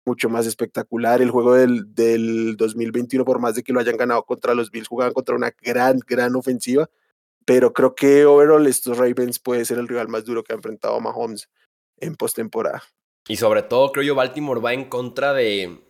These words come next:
Speaker 2: como de cierta etiqueta, como de cierto estigma,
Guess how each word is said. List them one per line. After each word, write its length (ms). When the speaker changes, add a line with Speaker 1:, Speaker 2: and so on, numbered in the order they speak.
Speaker 2:
como 260
de 120
cierta 320
etiqueta, 720
como 180
de 80
cierto 320
estigma, 680